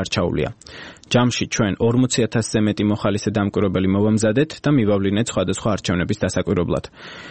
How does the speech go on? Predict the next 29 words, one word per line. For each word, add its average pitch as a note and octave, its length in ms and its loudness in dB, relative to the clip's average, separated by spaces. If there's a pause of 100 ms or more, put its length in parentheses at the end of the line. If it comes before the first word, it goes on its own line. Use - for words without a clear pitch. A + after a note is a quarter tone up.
(120)
დღეს, F3+ 200 4 (100)
როდესაც A2 380 0
ჩვენს A#2+ 240 2
ოფისში A#2 320 -2
შემონახულ G#2+ 560 2
ოთხმოცდათხუთმეტი - 800 0
წლის - 280 -4
არჩევნების G2 520 0
საბოლოო G#2+ 460 2
ანგარიშს G#2 340 0
ვკითხულობთ, - 480 -2 (320)
ცხადად D3 400 2
გვიდგება A#2+ 400 2
თვალწინ, A#2+ 460 0
თუ C3 80 0 (100)
რა A2+ 160 4
რთული A2 400 0
გზა G#2 240 0
განლო G2+ 400 2
ბოლო G2+ 320 2
ოცი - 240 -4
წლეულში F#2 480 0
საქართველომ. F2 520 -2 (360)
ამ A#2 240 2
რთულ G2 160 0
გზაზე G#2+ 380 0 (100)
თავისი G2 320 0
წვლილი G#2+ 320 2
სამართლიან G#2+ 560 0